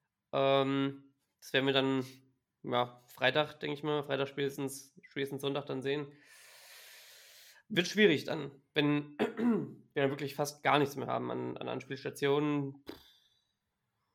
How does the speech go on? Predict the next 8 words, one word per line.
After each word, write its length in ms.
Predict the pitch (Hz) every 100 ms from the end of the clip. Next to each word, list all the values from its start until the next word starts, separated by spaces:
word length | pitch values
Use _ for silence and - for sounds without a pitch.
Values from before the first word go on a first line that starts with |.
| _ _ _ _ _ _ _ _ _ _
Dann, 920 | 131 139 143 147 147 147 143 147 - - -
ja, 400 | 123 107 117 - _ _ -
wird 120 | 123
es 80 | -
ein 80 | _
ganz 240 | - 127 123
spannendes 420 | - 113 120 117
Spiel. 320 | - 135 123